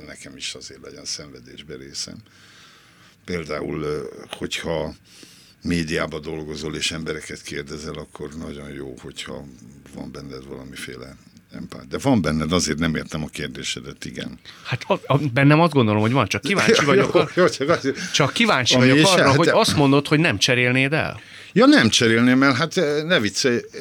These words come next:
Speaker 1: elképesztő emberekkel találkoztam életem során. Fantasztikusak, tényleg. Most éppen a, a, pont a neten írogatom meg, mert most már nem sokára meghalok. Hát egyszer jön a, a Aki Kaurism, aki velem szemben a Dunaparton.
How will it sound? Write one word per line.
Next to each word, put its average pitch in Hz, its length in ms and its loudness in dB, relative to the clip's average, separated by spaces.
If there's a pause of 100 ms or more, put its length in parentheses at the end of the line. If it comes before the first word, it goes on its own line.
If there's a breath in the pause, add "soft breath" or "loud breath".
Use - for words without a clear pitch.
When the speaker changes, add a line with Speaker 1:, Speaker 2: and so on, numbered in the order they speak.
(200)
Speaker 1:
elképesztő 110 800 -2
emberekkel 82 540 -6
találkoztam 82 720 -12
életem 90 380 -16
során. 101 400 -16
Fantasztikusak, - 800 -12 (100)
tényleg. - 320 -12 (1080 soft breath)
Most - 180 -2
éppen 135 260 4
a, 101 240 0
a, 90 40 -2
pont 113 300 0
a 104 60 2
neten 90 340 0
írogatom 80 520 -4
meg, 85 160 -4
mert 78 200 -6
most 78 280 -8
már 76 200 -8
nem 82 280 -8
sokára 78 380 -6
meghalok. 98 560 -6
Hát 101 180 -4 (380 loud breath)
egyszer 120 400 0
jön 113 220 4
a, 80 480 -2
a - 80 -8 (160)
Aki 101 280 -2
Kaurism, 87 540 0
aki 82 180 -6
velem 73 260 -10
szemben 71 380 -8
a 65 80 -14
Dunaparton. 69 720 -20